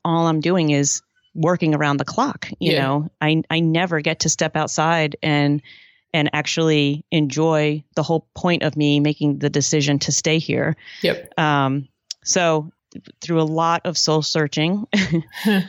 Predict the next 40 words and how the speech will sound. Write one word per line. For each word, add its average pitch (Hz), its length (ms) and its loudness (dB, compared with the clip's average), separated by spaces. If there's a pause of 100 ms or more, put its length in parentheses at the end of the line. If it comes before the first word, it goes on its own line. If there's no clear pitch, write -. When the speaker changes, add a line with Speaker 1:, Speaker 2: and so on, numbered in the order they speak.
(140)
Speaker 1:
and, 156 340 0
and 190 160 0
getting 220 260 0
to 226 100 0
the 202 80 0
point 170 240 0
of 156 180 -2
just, - 320 0
uh, - 340 -2
somewhat 226 460 -2
desperation, 143 640 -2
really, 139 300 2
that, 135 260 -2
uh, - 120 -4
mentally, 160 600 0
my, 156 200 -2
my 151 160 0
mental 156 280 0
health 143 320 -2
was 143 140 0
suffering 139 500 0
and 139 340 0 (360)
my 165 80 0
physical 151 340 0
health 139 260 -2
was 143 220 0
too, 165 220 -2
because 147 260 -2
I 139 80 0
didn't 143 220 -2
have 143 180 -2
time 143 360 0
to 139 340 0
exercise 143 640 -2
or 147 80 0
anything. 143 420 0
And 139 140 0
I 139 80 -2
realized 143 500 0
that 139 280 -2